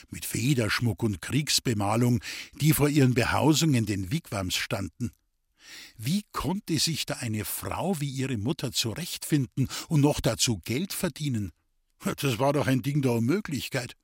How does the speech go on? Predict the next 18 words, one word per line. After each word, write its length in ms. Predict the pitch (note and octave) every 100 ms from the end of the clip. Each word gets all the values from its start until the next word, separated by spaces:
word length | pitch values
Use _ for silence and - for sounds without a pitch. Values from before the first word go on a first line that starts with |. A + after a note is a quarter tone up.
| _ _ _ - - -
Je 200 | - D3+
länger 320 | C3+ C3 F#3+ G3+
sie 160 | C3
darüber 380 | G#2 A2 E3 A2+
nachdachte, 760 | F#2 G2+ - - D#3+ - E3+ D#3+ - - -
desto 280 | E3 - G3
wahrscheinlicher 720 | F3+ F3 - C3 F3+ F#3+ E3
kam 260 | E3 D#3+ E3
es 160 | D#3+
ihr 120 | E3+ D3
vor, 220 | D#3 E3
dass 180 | E3+ -
die 100 | C3
Mutter 300 | C3+ - D#3+
in 120 | A#2
diesem 300 | A#2+ A2+ A#2
unheimlichen 720 | - F3+ D3 A#2+ A2 F#2 G#2
Land 320 | F2+ A2 C3+